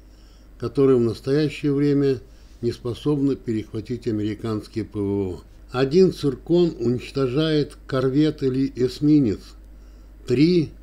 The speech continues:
крейсер, а шесть-восемь ракет уничтожает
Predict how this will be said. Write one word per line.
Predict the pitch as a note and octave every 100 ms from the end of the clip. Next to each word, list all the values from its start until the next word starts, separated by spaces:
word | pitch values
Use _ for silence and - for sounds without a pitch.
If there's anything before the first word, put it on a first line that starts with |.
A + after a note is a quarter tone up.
| -
крейсер, | B2+ C3 A#2+ - A2 F#2+ F#2 - - - - - -
а | A#2
шесть-восемь | - D#3+ D3 C3 D3 F3 E3+ C#3
ракет | C3 C3 - C3 - - - -
уничтожает | A2+ G#2+ - A#2+ B2+ D3+ C#3+ -